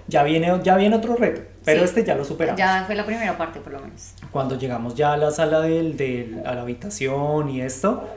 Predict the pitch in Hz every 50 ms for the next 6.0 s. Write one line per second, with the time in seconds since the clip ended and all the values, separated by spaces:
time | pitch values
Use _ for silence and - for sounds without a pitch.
0 | - - - - - - - - - 147 143 135 131 131 135 131 147 151 151 160
1 | 160 160 160 160 - 165 165 165 - - 165 160 151 156 165 160 160 156 156 156
2 | 147 - 143 135 135 139 147 143 139 165 160 165 180 175 165 147 127 123 151 147
3 | 139 131 127 131 135 135 135 139 139 - - 175 156 135 151 151 151 131 123 -
4 | 139 139 135 - 151 151 156 156 156 156 - 165 165 165 165 156 147 135 123 92
5 | - 135 135 131 127 117 - - 135 147 196 294 330 - - 196 190 185 185 165